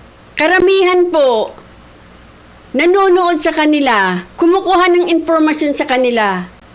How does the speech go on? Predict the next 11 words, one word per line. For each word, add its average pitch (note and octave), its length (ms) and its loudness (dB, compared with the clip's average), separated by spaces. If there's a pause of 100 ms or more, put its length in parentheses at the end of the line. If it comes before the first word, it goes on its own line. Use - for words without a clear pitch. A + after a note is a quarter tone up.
(300)
We E4+ 240 0
rely F#4 560 2
on D#4 320 0
them A3+ 320 0
na D#4 80 0
nagsasabi D#4+ 800 0
sila G#3 560 -2 (400)
ng F4 240 0
katotohanan. B3+ 1200 0 (880)
Di D4 160 0
ba? D#4 320 0